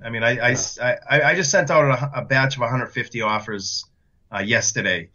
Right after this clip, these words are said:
Speaker 2: Yeah.
Speaker 1: And I know, I mean, I'm busy now, and I know that's just gonna,
Speaker 2: It's gonna
Speaker 1: <laughs> I know I'm
Speaker 2: bury
Speaker 1: gonna
Speaker 2: you.
Speaker 1: get accepted offers. Yeah, that's gonna give me
Speaker 2: Yeah.
Speaker 1: another, probably another five or six offers accepted. And, um,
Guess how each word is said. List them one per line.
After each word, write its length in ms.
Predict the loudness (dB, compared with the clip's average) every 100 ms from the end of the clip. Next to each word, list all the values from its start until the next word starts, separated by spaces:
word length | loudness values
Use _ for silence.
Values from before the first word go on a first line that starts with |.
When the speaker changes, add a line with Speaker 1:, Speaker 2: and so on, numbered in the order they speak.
| _ _ -6
Speaker 2:
Yeah. 80 | 2
Speaker 1:
And 80 |
I 60 | 6
know, 480 | 8 8 6 4 0
I 100 | 2
mean, 120 | 4 4
I'm 120 | 4
busy 300 | 2 2 2
now, 320 | 4 4 2
and 100 | 0
I 60 | 2
know 200 | 2 2
that's 160 | -2 -8
just 120 | -8
gonna, 260 | -8 -8 -10 _ _ _ _ -20 -18 -16 -6
Speaker 2:
It's 80 | -2
gonna 120 | 2
Speaker 1:
<laughs> 40 |
I 40 | 6
know 80 | 8
I'm 40 |
Speaker 2:
bury 80 | 8
Speaker 1:
gonna 120 | 4
Speaker 2:
you. 60 | 2
Speaker 1:
get 40 |
accepted 380 | -2 -4 -4 -2
offers. 360 | -2 -2 -8 -6
Yeah, 180 | -4 -4
that's 160 | -6
gonna 160 | -2 -2
give 160 | -2
me 80 | -4
Speaker 2:
Yeah. 100 | -2
Speaker 1:
another, 180 | -2 -4 _ _ _ _ _ _
probably 360 | 2 4 4
another 220 | 4 2 2
five 300 | 0 0 -2
or 40 |
six 640 | -6 -8 -8 -10 -12 -16 _ -8
offers 360 | -6 -6 -10 -14
accepted. 520 | -6 -6 -6 -14 -16 _ _ _ -20 _ -14
And, 280 | -12 -10 -8
um, 440 | -6 -6 -8 -12